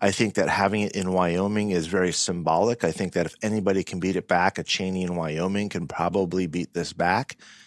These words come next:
Um, but just simply showing the willingness of not just the president, but all the names that you mentioned that are willing to fight for this are very profound, you know? Um,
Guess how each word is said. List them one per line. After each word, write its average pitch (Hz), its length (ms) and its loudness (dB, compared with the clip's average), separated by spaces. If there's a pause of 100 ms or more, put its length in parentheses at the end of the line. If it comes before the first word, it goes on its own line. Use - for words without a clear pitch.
(480)
Um, 95 520 4
but 98 320 0
just 117 320 0
simply 123 460 2
showing 113 460 4
the 101 80 2
willingness 101 640 2
of 90 180 -6
not 98 180 4
just - 200 -2
the 92 80 -4
president, 92 500 0
but - 120 -4
all 87 180 4
the 92 100 2
names 90 200 -2
that 90 160 -4
you 92 60 -2
mentioned 90 360 -2
that 85 140 2
are 85 60 2
willing 85 340 -2
to 80 100 -8
fight 104 400 0
for 95 160 -2
this 76 440 -2 (720)
are 113 180 6
very 104 260 4
profound, 107 720 0
you 90 140 0
know? 92 300 -2 (100)
Um, 92 460 2